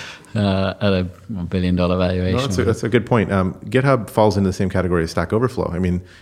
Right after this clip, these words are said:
Speaker 2: in many ways, it is a central, uh, social network where there is communication and, and, uh, the more people that are on it, the more valuable it gets. But other developer tools, like many of the ones at HeavyBit, many of the ones in our portfolio,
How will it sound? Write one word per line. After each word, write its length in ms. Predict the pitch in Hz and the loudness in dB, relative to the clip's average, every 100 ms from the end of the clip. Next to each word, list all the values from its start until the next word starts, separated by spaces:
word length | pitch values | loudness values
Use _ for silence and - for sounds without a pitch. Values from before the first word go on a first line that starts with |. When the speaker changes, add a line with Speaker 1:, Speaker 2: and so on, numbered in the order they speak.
| _ | _
Speaker 2:
in 80 | 98 | 0
many 180 | 95 95 | 2 2
ways, 220 | 92 87 | 2 2
it 100 | 87 | 0
is 140 | 90 | 0
a 60 | 87 | -2
central, 560 | - 90 92 85 82 | -4 -4 -2 -2 -2
uh, 120 | 85 82 | -2 -4
social 320 | - 90 90 | -4 -6 -4
network 520 | 85 82 87 82 - | -4 -2 -2 -4 -4
where 120 | 87 | -6
there 120 | 82 | -4
is 160 | 82 80 | -6 -8
communication 720 | - 90 87 - 85 - 82 | -8 -6 -6 -6 -8 -8 -8
and, 160 | 80 78 - - - _ | -8 -10 -14 -20 -20 _
and, 300 | 87 80 80 | -8 -8 -6
uh, 100 | 80 | -4
the 80 | 90 | 0
more 160 | 95 | 0
people 180 | 95 90 | 0 0
that 100 | 87 | 0
are 80 | 85 | 2
on 120 | 82 | 0
it, 100 | 80 | -2
the 40 | 87 | -4
more 140 | 82 | -4
valuable 400 | 76 80 78 78 | -2 -2 -2 -6
it 80 | - | -6
gets. 360 | - - - - - | -8 -8 -12 -14 -4
But 200 | 87 - - - - | -4 -4 -18 -20 -2
other 180 | 117 131 | 2 4
developer 360 | 110 104 92 | 4 2 2
tools, 580 | 90 95 87 85 82 - - | -2 -2 0 -2 -6 -14 -12
like 360 | 90 90 85 - - _ - | -2 0 0 -8 -20 _ -4
many 240 | 95 90 | 0 2
of 80 | 85 | 0
the 80 | 85 | 0
ones 200 | 82 80 | -2 -4
at 60 | |
HeavyBit, 480 | 76 82 82 82 80 | -4 -4 -4 -4 -4
many 160 | 87 85 | -2 -2
of 60 | |
the 60 | 82 | -2
ones 180 | 82 78 | -4 -4
in 40 | |
our 120 | 78 | -6
portfolio, 680 | - - - 87 85 80 76 | -6 -10 -2 0 0 0 -4